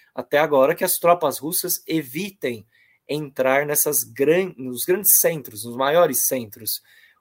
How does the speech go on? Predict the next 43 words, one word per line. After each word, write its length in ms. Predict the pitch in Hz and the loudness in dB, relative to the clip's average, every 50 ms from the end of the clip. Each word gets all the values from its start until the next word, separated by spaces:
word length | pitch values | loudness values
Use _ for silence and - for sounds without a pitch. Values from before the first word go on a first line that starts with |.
| _ | _
urbanos 640 | - 139 127 113 113 123 127 131 131 127 - - - | -6 -4 -4 -2 2 2 2 2 2 0 -4 -4 -4
da 120 | - 120 123 | -4 -4 -6
Ucrânia, 400 | 123 - 135 135 143 151 160 147 | -4 -4 -2 -2 -2 -2 -4 -4
que 120 | - - | -4 -6
é 60 | 135 | -4
tanto 280 | - - 143 143 - - | -2 -2 -4 -4 -6 -10
Kiev 380 | - - 147 131 131 139 135 | -4 0 2 2 2 2 0
quanto 200 | - 147 147 - | -4 -8 -10 -4
Kharkiv, 480 | - 139 135 131 - - 151 151 160 160 - - _ _ _ - _ _ _ _ _ _ | -2 -2 -2 -2 -4 -8 -8 -8 -8 -10 -12 -16 _ _ _ -20 _ _ _ _ _ _
eh, 140 | - - 104 | -14 -14 -14
que 140 | - - 143 | -10 -10 -4
necessariamente, 760 | 143 151 160 - 156 139 - 127 120 117 123 131 151 - - | -2 -2 -2 0 0 0 0 0 0 0 -2 -4 -4 -4 -4
se 120 | - - 127 | -4 -4 -4
acontecesse, 520 | 113 120 110 113 104 - - 143 - 160 | -6 -8 -10 -8 -6 -4 -2 -2 -2 0
levaria 540 | 135 123 110 113 110 113 123 143 151 135 - - _ _ _ _ _ _ | -2 -2 -2 -4 -4 0 2 4 4 2 2 -4 _ _ _ _ _ _
a 180 | - - 123 135 | -6 -4 -4 -4
banhos 480 | 135 120 107 120 131 151 160 147 123 107 | -4 -4 0 2 2 2 2 0 -4 -6
de 160 | 113 113 - | -4 -4 -2
sangue, 260 | - 127 123 139 151 | -2 -2 -4 -4 -6
o 40 | 156 | -8
que 100 | - 160 | -8 -10
não 140 | 165 185 190 | -10 -10 -2
pode 280 | - 147 151 165 - | 0 2 2 2 0
ser 80 | - 131 | -4 -8
descartado, 640 | 120 - - 147 156 - - 120 117 110 127 131 - _ _ _ _ _ _ _ - | -10 -6 -6 -6 -6 -4 -4 -4 -4 -4 -6 -8 -14 _ _ _ _ _ _ _ -10
em 60 | 160 | -6
vista 240 | 160 160 156 - 156 | -4 -2 -2 2 2
da 80 | 151 | 2
brutalidade 720 | 143 120 127 139 143 139 - 139 131 127 117 117 131 131 135 | 2 2 -2 -6 -4 -4 -4 -4 -2 -2 0 0 0 0 -2
da 80 | 131 | -4
política 320 | 123 127 120 123 120 - 143 | -6 -6 -8 -8 -6 -6 -8
do 80 | 143 | -8
Putin 420 | 147 - 131 131 131 - 151 156 156 | -8 -6 -8 -8 -8 -8 -12 -12 -6
para 180 | - 139 135 | -2 -2 -2
impedir 380 | 156 165 - 170 139 120 120 131 | -2 -2 -6 -8 -8 -6 -10 -8
que 100 | - 139 | -6 -6
a 40 | 135 | -6
Ucrânia 420 | 127 - 120 117 110 113 127 135 - _ _ _ _ _ _ _ | -6 -6 -8 -8 -6 -6 -10 -12 -14 _ _ _ _ _ _ _
se 200 | _ - - 147 | _ -6 -6 -6
integre, 420 | 147 139 135 127 120 104 - - | -2 2 2 2 2 0 -4 -10
tanto 260 | - - 117 107 - 117 | -10 -10 -10 -6 -4 -4
à 40 | |
otan 340 | 120 131 - - 139 143 160 | -4 -2 -2 -2 -2 -2 -2